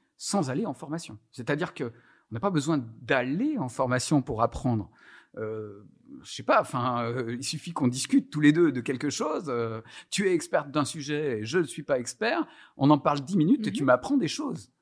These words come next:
Speaker 2: Bien sûr.
Speaker 1: Donc, en fait, il n'y a pas besoin de partir en formation. Je dis bien partir en formation,
Speaker 2: Ouais,
Speaker 1: le,
Speaker 2: ouais, ouais, ouais.
Speaker 1: le terme pour,
Speaker 2: Mm,
Speaker 1: qui,
Speaker 2: mm,
Speaker 1: qui
Speaker 2: mm.
Speaker 1: veut dire qu'en fait, il faudrait quitter l'endroit où on est pour aller en formation. Et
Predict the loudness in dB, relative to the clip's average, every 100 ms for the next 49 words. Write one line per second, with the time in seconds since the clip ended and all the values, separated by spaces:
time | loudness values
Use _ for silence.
0 | -8 -6 -4 -6 -10 2 4 4 -2 -4
1 | -6 -6 -12 -6 -2 -2 0 -2 -4 -2
2 | 0 0 -4 -8 0 2 2 0 0 0
3 | -2 -2 -4 0 2 2 2 0 0 -4
4 | -4 0 2 4 6 6 4 4 2 2
5 | 2 0 0 0 2 0 -2 -6 -6 -6
6 | _ -8 -4 -4 -4 -4 6 6 6 2
7 | 4 2 4 0 -2 -2 0 0 -2 -4
8 | _ _ _ _ _ _ 0 0 2 8
9 | 8 8 8 8 8 6 4 2 4 6
10 | 8 8 6 4 6 4 2 -8 -20 _
11 | -14